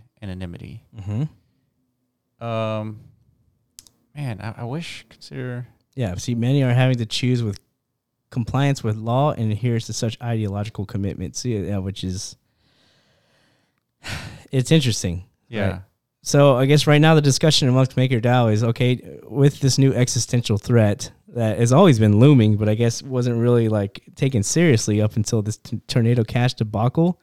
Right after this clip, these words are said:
Speaker 1: Yeah.
Speaker 2: It's like, now they're fucking serious about it, right? Everybody's, me in particular, I've been speculating, like, this is going to be how the government, you know, injects its presence into, to,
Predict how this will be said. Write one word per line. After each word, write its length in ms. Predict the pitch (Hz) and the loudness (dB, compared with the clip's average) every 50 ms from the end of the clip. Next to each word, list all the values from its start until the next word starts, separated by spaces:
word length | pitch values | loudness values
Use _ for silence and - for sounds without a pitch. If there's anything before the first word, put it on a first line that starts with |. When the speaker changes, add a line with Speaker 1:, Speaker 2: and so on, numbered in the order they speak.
| _ _ - | _ _ -8
Speaker 1:
Yeah. 300 | 120 117 104 98 95 101 - _ | -4 -4 -4 -4 -6 -10 -14 _
Speaker 2:
It's 100 | _ - | _ -4
like, 120 | 110 107 | 0 2
now 640 | 113 135 160 196 202 202 185 160 143 135 131 131 - | 4 6 6 8 8 8 8 8 8 6 6 4 0
they're 220 | - - 131 131 135 | -2 2 2 2 2
fucking 640 | - 151 135 123 120 - 120 113 107 101 104 107 | 2 2 2 2 0 0 -2 -2 -2 -2 -4 -6
serious 520 | - - - 185 170 123 104 95 95 - | -6 -4 0 2 2 4 4 2 0 -2
about 300 | - 107 101 95 92 90 | -4 -4 -2 -2 -4 -4
it, 100 | 87 - | -4 -4
right? 200 | - 98 113 120 - | -4 -4 -4 -2 -2
Everybody's, 640 | 113 123 139 143 135 131 123 117 110 - - - _ _ _ _ _ _ _ _ _ _ _ | 0 2 4 4 4 4 4 2 0 -2 -4 -12 _ _ _ _ _ _ _ _ _ _ _
me 240 | - 165 190 208 170 | 2 4 6 6 6
in 100 | 127 117 | 6 6
particular, 560 | - 120 - - 156 143 - 120 107 110 107 | 4 2 2 2 2 2 2 0 0 0 2
I've 140 | 104 117 117 | 0 0 0
been 100 | 120 107 | 0 0
speculating, 680 | - - - 180 196 - 180 143 131 120 113 117 113 110 | 0 0 2 2 2 4 4 4 6 6 6 6 4 4
like, 180 | 107 107 104 | 2 2 2
this 200 | - 131 131 - | 2 0 0 0
is 100 | 135 117 | -2 -2
going 220 | 110 123 120 120 117 | 0 0 2 2 2
to 60 | 113 | 0
be 120 | 110 113 110 | 0 -2 -2
how 160 | 104 120 113 | 0 -2 -2
the 100 | 110 117 | -2 -2
government, 500 | 101 117 113 117 117 117 113 - - - _ _ _ _ _ _ | -2 -2 0 0 0 0 0 -2 -4 -10 _ _ _ _ _ _
you 120 | - 151 120 | -4 -2 0
know, 120 | 101 98 | 0 0
injects 560 | - 127 120 131 127 117 131 131 131 - - | 2 4 6 6 6 6 4 2 2 0 -4
its 120 | 120 110 - | -8 -8 -6
presence 640 | - - 139 135 143 151 151 165 - - - - - _ - _ - | -2 0 2 4 4 4 2 2 0 -2 -4 -4 -6 _ -18 _ -14
into, 280 | 143 127 - 135 123 - | -12 -8 -6 -6 -6 -6
to, 260 | - - - 139 | -6 -2 -2 -2